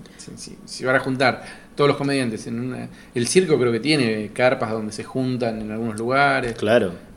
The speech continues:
Speaker 1: Este, el stand-up todavía no tiene un fin de semana al año que vos decís, "Este fin de semana se hace tal cosa en tal lugar".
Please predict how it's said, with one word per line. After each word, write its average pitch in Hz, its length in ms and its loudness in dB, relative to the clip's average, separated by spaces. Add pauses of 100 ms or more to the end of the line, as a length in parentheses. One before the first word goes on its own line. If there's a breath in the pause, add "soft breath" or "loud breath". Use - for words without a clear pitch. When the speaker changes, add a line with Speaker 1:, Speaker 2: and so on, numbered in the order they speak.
(140)
Speaker 1:
Este, - 340 -16 (340)
el - 60 -12
stand-up 135 300 -4
todavía 117 200 -2
no 117 120 0
tiene 120 320 2
un 107 320 -4
fin 123 160 -8
de 123 80 -4
semana 139 320 2
al 139 80 6
año 151 240 4
que 127 60 0
vos 120 160 -2
decís, 131 180 -4 (360 loud breath)
"Este 135 220 -2
fin 135 160 -4
de 127 80 -4
semana 139 480 -2
se 127 180 -8
hace 127 280 -6
tal 113 200 -6
cosa 127 260 -4
en 110 100 -8
tal 110 160 -4
lugar". 104 280 -6